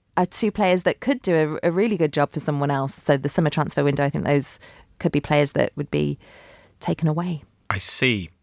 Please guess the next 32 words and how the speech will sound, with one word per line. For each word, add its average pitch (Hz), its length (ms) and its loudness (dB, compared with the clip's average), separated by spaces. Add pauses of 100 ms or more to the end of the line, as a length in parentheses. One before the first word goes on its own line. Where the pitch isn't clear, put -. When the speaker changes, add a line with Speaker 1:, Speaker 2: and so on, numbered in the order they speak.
Speaker 2:
Also 170 480 2
midweek, 123 600 0
Chelsea - 500 0
took 135 220 -2
on 120 160 0
Spurs. 135 640 2 (340)
Chelsea 160 380 0
managing 135 300 2
a 120 60 0
two - 380 0
nil 226 220 2
win 208 180 0
from 135 160 -4
just 143 200 -6
one 147 160 0
shot - 340 0 (400)
on 151 220 2
target. 147 600 2 (200)
Pedro 117 580 0 (340)
with 117 200 -2
the, 110 240 0
their, 101 500 -2
the 107 220 0
opening 113 320 0
goal. 90 360 -4 (440)
And 95 160 -8
then, 101 140 -2
of 101 60 -6
course, - 220 -8
that - 180 -2
mix-up - 500 -2
between 95 460 -4